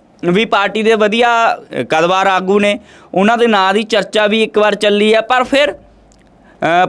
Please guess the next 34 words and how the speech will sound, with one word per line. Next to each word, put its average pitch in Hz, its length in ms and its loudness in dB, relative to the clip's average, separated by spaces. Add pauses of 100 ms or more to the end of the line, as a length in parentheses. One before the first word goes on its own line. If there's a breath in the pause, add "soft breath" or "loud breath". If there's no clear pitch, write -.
(120)
ਬਰਨਾਲਾ 208 380 0
ਉੱਥੇ 220 300 0
ਦਾ 214 120 0
ਉੱਥੇ 214 260 -2
ਹੀ 226 80 2
ਹੈ 226 60 2
ਕਿ 220 200 -2
ਅੰਮ੍ਰਿਤਾ 240 520 0
ਵੜਿੰਗ 196 300 0
ਤੇ 202 260 -2
ਕਾਂਗਰਸ 180 540 -2 (160)
ਅੜੀ 196 180 0
ਹੋਈ 196 280 2
ਹੈ। 190 100 2
ਦੇਖਦੇ 175 340 -2
ਹਾਂ 208 80 -2
ਕਿ 202 100 0
ਕਾਂਗਰਸ 175 480 -2
ਲੀਡਰਸ਼ਿਪ 180 680 -2
ਜਿਹੜੀ 180 380 2
ਹੈ - 200 -2 (140)
ਉਹ 202 280 2
ਅਮਰਿੰਦਰ 170 380 0
ਸਿੰਘ 190 240 0
ਰਾਜਾ 165 260 2
ਵੜਿੰਗ 175 260 -2
ਨੂੰ 185 160 0
ਮਨਾਉਣ 147 340 2
'ਚ - 100 -10
ਕਾਮਯਾਬ 170 500 0
ਹੁੰਦੀ 185 320 0
ਹੈ 214 60 2
ਜਾਂ 190 180 0
ਨਹੀਂ, 208 200 -4